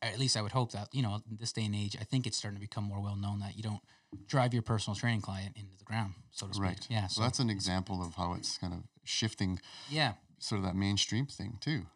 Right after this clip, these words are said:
Speaker 2: Um, so basically, if, if we're looking at dysfunction, mitochondria either are not working particularly well, or we don't have as many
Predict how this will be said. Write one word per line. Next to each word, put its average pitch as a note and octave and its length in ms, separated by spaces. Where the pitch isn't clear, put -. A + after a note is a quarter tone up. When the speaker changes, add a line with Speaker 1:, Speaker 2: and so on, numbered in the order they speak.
Speaker 2:
Um, G2+ 360
so C#3 120
basically, D3 540
if, A2 220
if - 120
we're C3 80
looking C#3 140
at A#2 100
dysfunction, C3+ 680
mitochondria G#2+ 800
either F#2 500
are F2 260
not F#2 320
working G2 280
particularly F#2 500
well, C#3 420
or G2 80
we F#2+ 100
don't F#2 120
have F2+ 180
as F2+ 120
many F#2+ 400